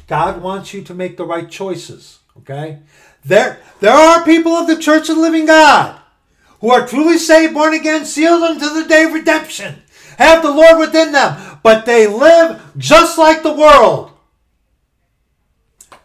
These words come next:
You have the books of First and Second Corinthians that deal with that,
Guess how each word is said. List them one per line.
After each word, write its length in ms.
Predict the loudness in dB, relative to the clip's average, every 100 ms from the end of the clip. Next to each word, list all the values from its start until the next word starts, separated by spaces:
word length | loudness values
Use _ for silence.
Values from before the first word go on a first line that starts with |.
| _ _ _ _ _ _ _ _ -8
You 140 | -2
have 200 | -2 -2
the 80 | -6
books 360 | -6 -6 -8
of 140 | -12 -8
First 280 | -8 -8 -12
and 80 |
Second 340 | -10 -10 -10 -12
Corinthians 680 | -12 -12 -12 -12 -12 -16 _ _ _
that 220 | -12 -10
deal 220 | -4 -4
with 180 | -4 -10
that, 280 | -18 -20 _